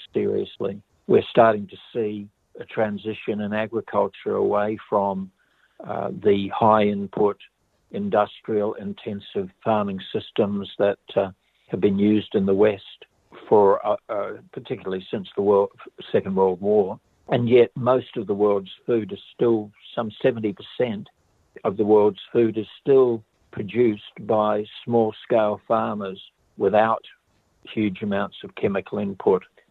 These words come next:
But the industry has been pushing African farmers, Latin American farmers and so on to get big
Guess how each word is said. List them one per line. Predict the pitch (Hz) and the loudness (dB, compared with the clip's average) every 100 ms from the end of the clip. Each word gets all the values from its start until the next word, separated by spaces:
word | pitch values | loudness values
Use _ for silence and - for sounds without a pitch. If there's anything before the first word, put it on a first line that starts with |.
| - | 0
But | 117 | 0
the | 120 117 | 2 -2
industry | 123 117 - 127 113 | -2 -8 -8 -2 0
has | 107 92 | -2 -6
been | 107 101 - | -6 -6 -6
pushing | - 120 - 123 110 | -6 -6 -6 -8 -6
African | 117 110 113 - 104 - | -8 -8 -8 -8 -8 0
farmers, | 113 113 110 110 107 - - - - | 2 2 0 -2 -6 -12 -18 -20 -10
Latin | 254 110 - 107 | 2 2 2 -6
American | 107 107 104 107 104 | -6 -6 -6 -10 -10
farmers | - 107 104 107 | -4 -4 -4 -8
and | 104 95 - | -10 -6 0
so | 110 | 0
on | 110 104 | -2 -4
to | |
get | 101 104 - 90 | -2 -2 -2 0
big | 117 117 | 2 0